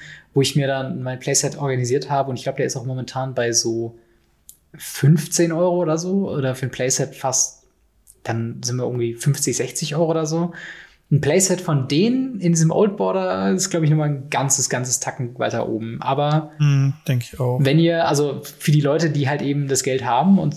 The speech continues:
Speaker 1: ich glaub, das wird ein Investment sein, was nur noch nach oben geht, weil, wie du schon sagst, Thoughtseize wird überall gespielt, wird wahrscheinlich immer gebraucht sein.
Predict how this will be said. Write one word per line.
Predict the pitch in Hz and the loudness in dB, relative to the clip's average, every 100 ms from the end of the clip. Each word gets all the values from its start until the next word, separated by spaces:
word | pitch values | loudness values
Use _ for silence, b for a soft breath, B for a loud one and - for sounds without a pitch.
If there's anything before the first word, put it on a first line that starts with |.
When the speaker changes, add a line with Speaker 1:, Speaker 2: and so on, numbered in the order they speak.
| - | -6
Speaker 1:
ich | 151 | -6
glaub, | - 135 - | -2 -2 -2
das | 143 | -2
wird | - 151 | -2 0
ein | 143 | 0
Investment | 127 131 - 139 | 0 -2 0 -2
sein, | 135 131 | 0 -2
was | 127 - | -4 -2
nur | 131 | -2
noch | 135 120 123 | 0 -2 -4
nach | 117 | -2
oben | 117 117 | -2 -2
geht, | 110 117 127 | -2 -2 -4
weil, | 123 123 127 B B B - | -6 -6 -10 B B B 0
wie | |
du | 143 | 2
schon | 143 139 | 2 0
sagst, | 120 113 - - | 0 -2 -4 -4
Thoughtseize | 135 135 - 131 131 - - _ _ _ _ _ _ _ _ | -4 -2 0 2 0 -2 -6 _ _ _ _ _ _ _ _
wird | 143 156 | 2 4
überall | 147 131 135 | 4 2 0
gespielt, | 131 - 131 123 123 | -4 -4 0 0 2
wird | 139 139 | 0 0
wahrscheinlich | 135 - 131 127 | -4 -4 -4 0
immer | 160 156 | 2 2
gebraucht | 131 123 123 - | 2 0 -2 -2
sein. | 120 120 | -2 -2